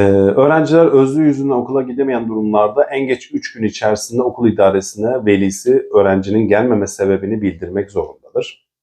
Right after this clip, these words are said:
Okul idarelerince ve ilköğretim müfettişlerince araştırarak devamına engel bir durum var mı?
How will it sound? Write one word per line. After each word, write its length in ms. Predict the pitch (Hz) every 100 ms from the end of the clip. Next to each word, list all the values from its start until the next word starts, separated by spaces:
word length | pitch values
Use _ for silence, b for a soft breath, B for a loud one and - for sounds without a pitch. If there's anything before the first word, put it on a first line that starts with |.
| _ _ _ _ _ _ -
Okul 240 | 120 156
idarelerince 560 | 139 147 143 143 135 143
ve 80 |
ilköğretim 440 | 120 117 135 135 139
müfettişlerince 640 | 120 123 - - 127 120
araştırarak 580 | 101 101 - 117 104 - _ _ _ -
devamına 460 | 104 107 120 131 135
engel 400 | 110 113 117 117
bir 80 | 117
durum 280 | 110 113
var 180 | 117 101
mı? 220 | 101 123